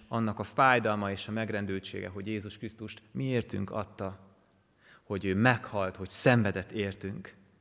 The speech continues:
és ennek az örömnek nagy ára volt.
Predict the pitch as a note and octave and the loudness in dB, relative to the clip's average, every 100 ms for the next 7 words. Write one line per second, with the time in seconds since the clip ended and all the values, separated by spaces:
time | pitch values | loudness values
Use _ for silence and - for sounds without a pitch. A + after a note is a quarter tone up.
0 | _ _ _ _ - G2 - C3+ B2 G2 | _ _ _ _ -12 -8 -2 0 0 -2
1 | F#2+ - A#2+ G#2+ F#2+ F2+ F2+ - - _ | -6 -6 -4 -2 -2 -4 -8 -14 -20 _
2 | _ - G2 F#2+ F2 - - _ - F#2+ | _ -10 -6 -6 -8 -12 -18 _ -8 -6
3 | F2+ E2+ F2 E2+ D2+ - | -6 -8 -10 -12 -12 -20